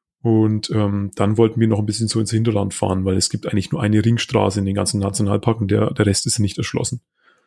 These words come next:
Und, ähm,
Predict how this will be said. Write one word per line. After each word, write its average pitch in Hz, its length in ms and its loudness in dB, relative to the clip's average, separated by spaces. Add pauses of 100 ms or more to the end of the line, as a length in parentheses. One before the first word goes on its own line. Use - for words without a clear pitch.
(420)
Und, 104 440 0 (880)
ähm, 98 460 0